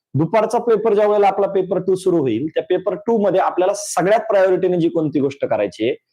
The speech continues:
ती म्हणजे वेळेचं व्यवस्थापन. दुसऱ्या पेपर मधला सगळ्यात इम्पॉर्टंट फॅक्टर आहे that is time management.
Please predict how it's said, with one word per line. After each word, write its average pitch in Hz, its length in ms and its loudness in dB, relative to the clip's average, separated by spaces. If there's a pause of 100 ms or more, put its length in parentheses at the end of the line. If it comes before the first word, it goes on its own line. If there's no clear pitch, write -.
(240)
ती 196 80 2
म्हणजे 139 520 0
वेळेचं 196 800 2
व्यवस्थापन. 220 640 0 (520)
दुसऱ्या 175 360 0
पेपर 190 320 0
मधला 160 300 0
सगळ्यात 214 480 0
इम्पॉर्टंट 151 500 0
फॅक्टर 135 340 -4
आहे 127 220 0
that - 440 -4
is 170 80 0 (320)
time 196 240 4
management. 104 400 -2